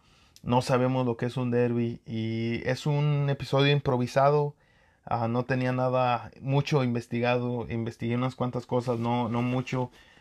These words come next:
por eso no me, no me voy muy pro-, muy profundo en este episodio, pero ahí les dejo este episodio, mi gente, espero y les guste. Ah, me pueden encontrar como El Gallo Yo Podcast en Spotify,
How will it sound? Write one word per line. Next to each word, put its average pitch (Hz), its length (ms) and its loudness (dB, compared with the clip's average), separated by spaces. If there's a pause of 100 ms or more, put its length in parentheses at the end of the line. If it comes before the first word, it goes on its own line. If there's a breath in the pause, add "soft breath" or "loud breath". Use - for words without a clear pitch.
(260 soft breath)
por 113 160 2
eso 117 200 0
no 123 140 2
me, 120 380 0
no 95 320 -4
me 123 120 2
voy 123 180 2
muy 123 160 0
pro-, - 260 -6
muy 135 200 2
profundo 127 460 -2
en 123 100 0
este 123 480 -4
episodio, 123 580 0
pero 113 340 -2 (580 soft breath)
ahí 120 160 6
les 143 160 4
dejo 139 200 2
este 139 140 -4
episodio, 131 420 -4
mi 131 80 -4
gente, 131 480 -4
espero 123 340 -2
y 131 60 0
les 117 140 0
guste. 123 480 -4 (420 soft breath)
Ah, 113 260 2
me 113 140 0
pueden 131 260 2
encontrar 123 460 2
como 123 300 -2
El 113 140 0
Gallo 127 220 2
Yo 127 220 -2
Podcast 131 580 0
en 113 140 -4
Spotify, 135 840 0